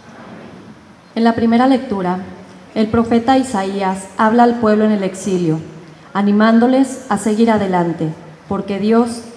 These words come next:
está con ellos y los acompaña en su caminar.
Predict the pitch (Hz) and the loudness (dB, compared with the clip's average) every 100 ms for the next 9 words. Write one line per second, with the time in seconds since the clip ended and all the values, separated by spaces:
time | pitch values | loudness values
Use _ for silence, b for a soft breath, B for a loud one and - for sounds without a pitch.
0 | - 208 - 247 240 220 226 240 269 262 | -6 -4 -2 0 0 2 2 4 4 2
1 | - - - - 202 196 185 190 185 202 | -6 -16 -10 -4 -2 -2 -4 -4 -4 -2
2 | 208 202 202 196 180 175 160 | -2 -4 -6 -6 -4 -4 -4